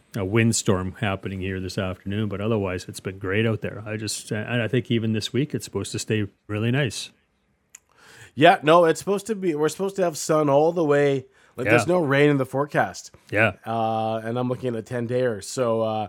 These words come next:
Speaker 1: Yeah, it's great.
Speaker 2: no rain till next Wednesday, which is, uh, and still pretty warm. Like, it's, uh, it's
Speaker 1: Yeah.
Speaker 2: seventeen degrees right now, and that's, we're, like, mid-October. You know,
Speaker 1: Yeah.
Speaker 2: it's, it's pretty crazy. Uh, we have highs up to twenty-one, twenty-four.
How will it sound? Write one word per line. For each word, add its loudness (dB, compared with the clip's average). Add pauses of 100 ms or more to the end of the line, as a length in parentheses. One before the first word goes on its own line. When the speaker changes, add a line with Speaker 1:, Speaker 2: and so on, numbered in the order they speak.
(120)
Speaker 1:
Yeah, 0
it's -8
great. 0
Speaker 2:
no 4
rain 4
till 2
next -2 (220)
Wednesday, -4
which -12
is, -12
uh, -8 (360)
and -6
still 6
pretty 2
warm. 2
Like, -2
it's, -4
uh, 0 (380)
it's 0
Speaker 1:
Yeah. 0
Speaker 2:
seventeen 2
degrees 0
right 2
now, 4
and -4
that's, -6
we're, -8
like, -4
mid-October. -4 (420)
You -8
know, 2
Speaker 1:
Yeah. 6
Speaker 2:
it's, -6 (200)
it's -10
pretty -4
crazy. -4 (360)
Uh, 4
we 4
have 6
highs 4
up 4
to -4
twenty-one, 2
twenty-four. -2